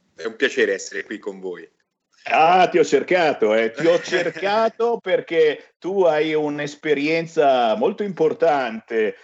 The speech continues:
Speaker 2: eh, già consigliere comunale di Roma, consigliere regionale in Lazio, oggi nel, eh, coordinamento direttivo della Lega e, e soprattutto, eh, sei, sei molto conosciuto,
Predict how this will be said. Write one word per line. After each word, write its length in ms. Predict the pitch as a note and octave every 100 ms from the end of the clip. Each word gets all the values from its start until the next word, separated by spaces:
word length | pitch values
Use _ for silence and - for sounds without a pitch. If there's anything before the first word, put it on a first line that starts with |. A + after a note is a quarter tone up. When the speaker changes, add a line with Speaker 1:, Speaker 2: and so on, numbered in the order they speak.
| -
Speaker 2:
eh, 400 | G#2 G#2 G2 F#2
già 240 | B2 B2+
consigliere 560 | B2 A2 - A2 A2 A2+
comunale 480 | - G2+ G#2 G#2 G2
di 140 | G2
Roma, 480 | G2 B2+ C3 A2 -
consigliere 560 | A2+ G2+ A2+ G#2 A2
regionale 720 | G#2+ G#2 G2+ G#2 G#2 G#2 G#2+
in 140 | G2+ G2
Lazio, 600 | A#2+ C#3 - - A#2+ - -
oggi 640 | - A#2+ B2 A2+ A#2 A2 G#2+
nel, 560 | A2 A2 A2 A2 G#2 - _
eh, 240 | G2 F#2+
coordinamento 1300 | - A#2+ A#2+ A2+ A2+ A2+ A#2+ A#2+ A#2+ A#2+ A2+ G#2 G2
direttivo 840 | F#2+ A2 G2+ B2+ B2+ A2+ A2+ G#2+
della 280 | F#2+ G#2 G#2
Lega 580 | G#2+ C#3+ D3 A#2+ A#2 - - _
e, 260 | - A2 -
e 100 | A2
soprattutto, 840 | - B2+ C#3+ C#3 B2+ B2+ G#2+ - -
eh, 300 | - - -
sei, 340 | - A#2+ A2
sei 440 | G#2 A#2+ A2 G#2 -
molto 640 | F#2+ A2+ C3 C3+ C3 A#2+
conosciuto, 1080 | C#3 B2+ A#2+ - - F3+ D#3+ - B2+ G#2+ -